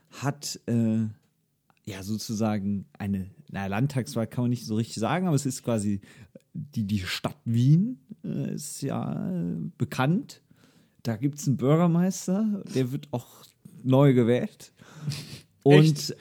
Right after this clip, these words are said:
Speaker 1: einer wollte es werden und wollte sein fulminantes Comeback feiern. Ein Mann, der diesen Podcast seit Bestehen begleitet, konstant Themen liefert und für Inhalte sorgt.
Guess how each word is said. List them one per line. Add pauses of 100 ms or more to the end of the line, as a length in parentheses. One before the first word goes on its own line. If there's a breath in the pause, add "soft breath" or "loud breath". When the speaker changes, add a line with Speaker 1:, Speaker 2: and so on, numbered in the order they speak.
(100)
Speaker 1:
einer
wollte
es
werden
und
wollte
sein
fulminantes
Comeback
feiern. (440 loud breath)
Ein
Mann,
der
diesen
Podcast
seit
Bestehen
begleitet,
konstant (160)
Themen
liefert
und
für
Inhalte
sorgt.